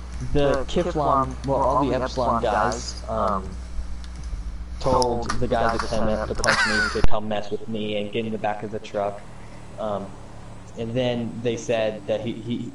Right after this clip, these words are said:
the guy who hit me was gonna come and punch me. So it was all kind of the Epsilon guys program. Um, they told him to come hit me or whatever, so he did when I got out. Um,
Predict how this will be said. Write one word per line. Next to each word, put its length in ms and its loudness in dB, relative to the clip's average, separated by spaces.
the 220 0
guy 180 0
who 120 -6
hit 180 -4
me 140 -6
was 180 -4
gonna 240 -6
come 460 -6
and 340 -6
punch 260 -4
me. 120 -16
So 280 0
it 40 2
was 120 0
all 180 2
kind 180 -4
of 80 -6
the 160 -2
Epsilon 420 -2
guys 260 0
program. 640 -4
Um, 300 -6
they 440 -2
told 260 -2
him 200 -2
to 60 -4
come 200 -4
hit 200 12
me 160 4
or 60 2
whatever, 340 10
so 200 -2
he 200 -2
did 260 0
when 120 -2
I 100 0
got 220 -2
out. 320 -2
Um, 320 -2